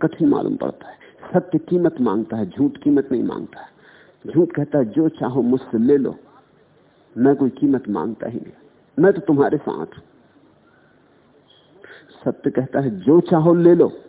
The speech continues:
मगर मेरी कीमत चुका दो। लेकिन सत्य को जब तुम कीमत चुका देते हो, तो तुम्हें उत्तर में कुछ मिलता है।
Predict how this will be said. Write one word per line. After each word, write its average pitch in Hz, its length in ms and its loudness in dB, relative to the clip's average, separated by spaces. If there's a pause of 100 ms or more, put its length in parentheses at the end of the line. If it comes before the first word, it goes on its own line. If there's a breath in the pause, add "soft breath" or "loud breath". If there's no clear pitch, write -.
(340)
मगर 104 240 0
मेरी 107 240 2
कीमत 120 420 -2
चुका 90 260 -12
दो। - 220 -20 (1700 soft breath)
लेकिन 285 540 8
सत्य 277 460 2
को 247 180 4
जब 226 200 4
तुम 214 140 2
कीमत 208 360 4
चुका 185 340 2
देते 208 320 4
हो, 202 180 8
तो 170 140 0
तुम्हें 165 300 4
उत्तर - 400 2
में 165 140 2
कुछ 170 220 0
मिलता 185 360 4
है। - 220 -10